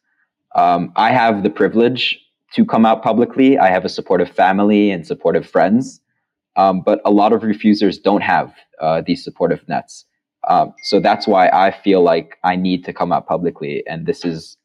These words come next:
um, something that, um, will help, and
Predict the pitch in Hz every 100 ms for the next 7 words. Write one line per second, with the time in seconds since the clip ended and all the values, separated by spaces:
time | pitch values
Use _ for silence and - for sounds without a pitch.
0 | - - - - - - - - 98 92
1 | 90 - _ _ _ _ _ _ - 95
2 | 95 95 98 87 - _ _ _ _ -
3 | 104 104 123 123 - - - _ _ -
4 | 87 85 85 -